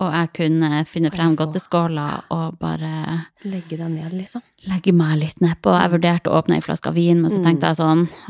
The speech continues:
Speaker 1: ok, jeg kommer til å være oppe hele natta igjen. Hvor
Speaker 2: Mm.
Speaker 1: lurt er det
Speaker 2: Ja.
Speaker 1: å ha det
Speaker 2: <clears throat>
Speaker 1: vinglasset
Speaker 2: Nå
Speaker 1: i
Speaker 2: måtte det vært et halvt
Speaker 1: kroppen?
Speaker 2: glass da, bare for å gire helt ned og kjenne den der følelsen at det
Speaker 1: Ja, bare for
Speaker 2: du blir
Speaker 1: smaken, liksom.
Speaker 2: helt slapp, liksom.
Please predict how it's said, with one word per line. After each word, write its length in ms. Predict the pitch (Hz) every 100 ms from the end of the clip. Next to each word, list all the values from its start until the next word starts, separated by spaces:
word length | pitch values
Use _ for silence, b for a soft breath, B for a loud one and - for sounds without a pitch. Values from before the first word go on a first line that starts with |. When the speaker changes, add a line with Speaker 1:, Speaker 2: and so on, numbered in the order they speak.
| 190
Speaker 1:
ok, 120 | -
jeg 260 | 180 180 180
kommer 160 | 185
til 80 | 165
å 100 | 165
være 80 | -
oppe 520 | - _ 180 76 165 165 - -
hele 240 | 170 165
natta 340 | 156 156 - 170
igjen. 400 | 160 165 165 175
Hvor 280 | 190 190 185
Speaker 2:
Mm. 80 | 165
Speaker 1:
lurt 240 | 165 156 -
er 220 | 165 165
det 220 | 151 151
Speaker 2:
Ja. 180 | 156 185
Speaker 1:
å 480 | 165 160 156 156 160 b b b b b _ -
ha 240 | 175 165
det 140 | 160 170
Speaker 2:
<clears throat> 100 | 160
Speaker 1:
vinglasset 500 | 175 180 180 180 214
Speaker 2:
Nå 120 | 196
Speaker 1:
i 20 |
Speaker 2:
måtte 80 | 214
det 20 |
vært 60 | 202
et 60 |
halvt 80 | -
Speaker 1:
kroppen? 280 | 226 220 226
Speaker 2:
glass 180 | 233 214
da, 100 | 220
bare 140 | 190
for 120 | 180 190
å 100 | 185
gire 220 | 185 180
helt 200 | 180 165
ned 100 | 175
og 40 | 185
kjenne 280 | - 185 156
den 120 | 156
der 100 | 151 165
følelsen 360 | 190 156 -
at 100 | 151
det 240 | 160 165 165 -
Speaker 1:
Ja, 340 | 202 185 185
bare 200 | 185 180
for 100 | 175
Speaker 2:
du 60 | 185
blir 120 | 185
Speaker 1:
smaken, 540 | 180 180 175 175 147 156
liksom. 300 | 175 - 190
Speaker 2:
helt 200 | 190 202
slapp, 340 | - 220 - 262
liksom. 320 | 262 254